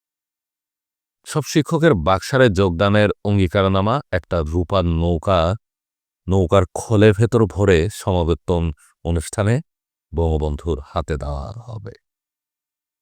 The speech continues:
শিক্ষকদের বাকশালে যোগদানের অঙ্গীকারনামায় দস্তখত সংগ্রহের মধ্যে, দস্তখত সংগ্রহ এর মধ্যেই সম্পন্ন হয়েছে।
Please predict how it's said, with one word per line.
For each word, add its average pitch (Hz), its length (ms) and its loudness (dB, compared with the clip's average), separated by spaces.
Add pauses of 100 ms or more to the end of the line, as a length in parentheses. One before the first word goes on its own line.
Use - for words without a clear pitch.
শিক্ষকদের 156 560 2
বাকশালে 110 480 2
যোগদানের 104 560 4 (160)
অঙ্গীকারনামায় 95 880 2
দস্তখত 95 640 -4
সংগ্রহের 92 580 -2
মধ্যে, 90 500 -4 (840)
দস্তখত 98 480 -6
সংগ্রহ 120 560 0 (500)
এর 95 120 0
মধ্যেই 90 340 -2
সম্পন্ন 76 420 -8
হয়েছে। 69 420 -12